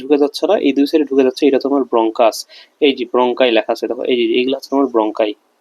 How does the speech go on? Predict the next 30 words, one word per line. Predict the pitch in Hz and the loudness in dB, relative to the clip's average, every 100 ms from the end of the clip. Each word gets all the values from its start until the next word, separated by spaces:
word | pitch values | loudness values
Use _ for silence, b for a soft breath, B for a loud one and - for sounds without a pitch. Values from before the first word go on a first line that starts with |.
| - | -14
বুঝতে | - 190 | 0 0
পারছো? | 220 - - _ B B | 0 -4 -8 _ B B
তাহলে | 170 185 | -2 2
তুমি | 175 170 | 6 6
যদি | 170 | 4
আবার | - 139 | 2 0
একটু | 147 120 | 0 0
আইডেন্টিফাই | 123 127 139 | 0 -2 -4
করো, | 113 117 214 | -2 -4 -2
তাহলে | 120 120 120 | -2 -2 -2
যে | |
এতটুক | 143 - 190 381 | 0 0 -2 0
পার্ট | 151 143 139 | 2 2 0
ধরে | 143 131 | -4 -2
নয় | 127 | -2
যে, | 123 123 120 | -2 -2 0
আহ, | 117 113 - 135 | 0 -2 -4 -4
এতটুক | - 131 - | -4 -4 -2
পার্ট | 127 120 127 | 2 2 0
বা | 135 123 | 0 0
এতটুক | 135 139 131 123 | 0 -2 -4 -2
পার্ট | 113 - | -2 -2
পর্যন্ত, | 120 117 - - B B _ - | -4 -2 -4 -6 B B _ -4
এইটুক | 220 226 208 | -2 -2 -2
পার্ট | - 131 131 | 0 0 0
পর্যন্ত | 135 127 127 | -4 -4 -4
হচ্ছে | 123 127 | -6 -6
তোমার | 120 117 - | -4 -6 -4
কি | 214 277 _ _ _ _ | -6 -6 _ _ _ _
সেকেন্ডটা, | - 196 165 - | 0 2 2 0